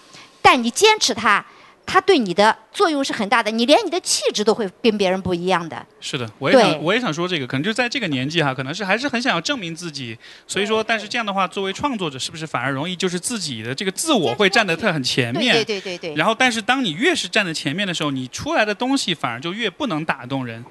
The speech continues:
Speaker 1: 对，
Speaker 2: 因为创造性的东西，
Speaker 1: 对，对。
Speaker 2: 我理解它其实是有一点，你要往后退一点，
Speaker 1: 对，对。
Speaker 2: 你要让那个作品来为你说话，
Speaker 1: 对。
Speaker 2: 而不是让，
Speaker 1: 对。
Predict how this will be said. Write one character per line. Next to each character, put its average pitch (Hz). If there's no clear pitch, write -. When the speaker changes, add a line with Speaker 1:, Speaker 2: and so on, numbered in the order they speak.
Speaker 1:
对， 302
Speaker 2:
因 214
为 208
创 277
造 202
性 185
的 160
东 175
西， 180
Speaker 1:
对， 156
对。 139
Speaker 2:
我 139
理 139
解 160
它 202
其 190
实 226
是 226
有 151
一 170
点， 143
你 131
要 147
往 156
后 240
退 392
一 131
点， 131
Speaker 1:
对， 233
对。 -
Speaker 2:
你 139
要 143
让 226
那 226
个 202
作 320
品 117
来 151
为 220
你 117
说 -
话， 156
Speaker 1:
对。 156
Speaker 2:
而 156
不 185
是 220
让， 202
Speaker 1:
对。 175